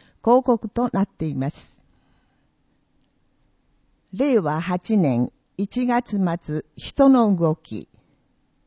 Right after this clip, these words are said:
外国人住民を含みます。総人口、二万六百五十六。前月比、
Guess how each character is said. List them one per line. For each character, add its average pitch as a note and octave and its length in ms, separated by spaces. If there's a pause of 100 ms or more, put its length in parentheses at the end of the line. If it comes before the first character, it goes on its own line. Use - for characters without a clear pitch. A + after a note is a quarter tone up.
(320)
外 B3+ 240
国 B3+ 320
人 E3 300
住 F#3 240
民 F#3+ 280
を A#3+ 60
含 E3+ 340
み C#3+ 120
ま C3 160
す。 - 320 (1700)
総 C#4 400
人 A3 280
口、 B2 420 (460)
二 F#3+ 200
万 G3 440
六 G3+ 160 (120)
百 C4+ 300
五 A3 180
十 A#3 320
六。 F#3 400 (520)
前 A3+ 300
月 A3 320
比、 D3+ 260